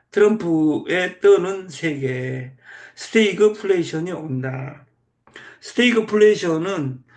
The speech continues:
안개 속의 인플레이션을 이야기합니다.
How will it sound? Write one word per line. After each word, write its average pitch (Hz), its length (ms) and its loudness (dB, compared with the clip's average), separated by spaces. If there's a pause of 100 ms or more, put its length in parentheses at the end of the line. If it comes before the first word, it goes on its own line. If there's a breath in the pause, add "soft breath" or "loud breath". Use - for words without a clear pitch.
(380 loud breath)
안개 202 540 4
속의 202 760 4
인플레이션을 151 920 -6
이야기합니다. 139 680 -10